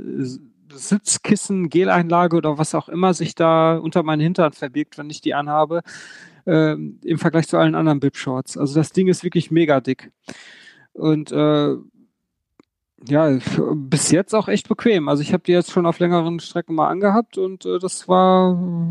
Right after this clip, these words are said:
äh, absolut, äh, unauffällig. Also keine Probleme gehabt. Jetzt kommt aber der große Negativpunkt.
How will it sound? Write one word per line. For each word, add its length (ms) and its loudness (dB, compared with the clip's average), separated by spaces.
äh, 20 -18
absolut, 600 -6
äh, 200 -6
unauffällig. 720 -6
Also 160 -6
keine 280 0
Probleme 400 -4
gehabt. 380 -6
Jetzt 180 2
kommt 180 0
aber 180 6
der 140 2
große 440 0
Negativpunkt. 840 0